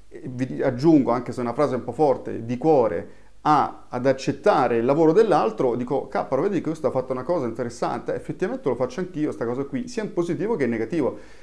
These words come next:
Quindi... Il giudizio deve essere concreto nelle, tutte le fasi che riguardano lo sviluppo di una foto, la fase di, di, di scatto, la fase di post-produzione e ovviamente anche va giudicata la fase di presentazione dell'immagine.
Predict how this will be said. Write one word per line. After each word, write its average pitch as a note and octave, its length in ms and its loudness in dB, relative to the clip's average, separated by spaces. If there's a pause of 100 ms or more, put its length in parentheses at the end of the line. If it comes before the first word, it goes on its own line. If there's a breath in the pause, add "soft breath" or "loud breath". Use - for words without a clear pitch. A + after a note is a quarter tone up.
(140 loud breath)
Quindi... C3+ 560 0 (120)
Il D#3+ 160 2
giudizio G3+ 480 2
deve D3 180 8
essere A#2 360 0
concreto D#3+ 680 4
nelle, C#3 680 4 (200)
tutte C4 320 0
le C3 100 6
fasi C#3 340 2
che B2 100 -2
riguardano B2+ 760 0
lo B2+ 160 0
sviluppo C3+ 440 2
di A#2 80 -2
una A#2 100 0
foto, A2 520 0 (320 soft breath)
la A2 160 -8
fase A#2+ 260 4
di, A#2 200 -4
di, A#2 240 -4
di A#2 100 -4
scatto, G3 760 0
la B2 140 -4
fase B2 280 -2
di A2 120 -6
post-produzione C#3+ 1080 -2
e F#3+ 80 0
ovviamente F3+ 640 2
anche D3 680 -2
va D#3 340 2
giudicata D3 840 0
la G3+ 160 2
fase D3 640 -2
di D#3 240 -6
presentazione F3+ 1040 2
dell'immagine. G2 880 -4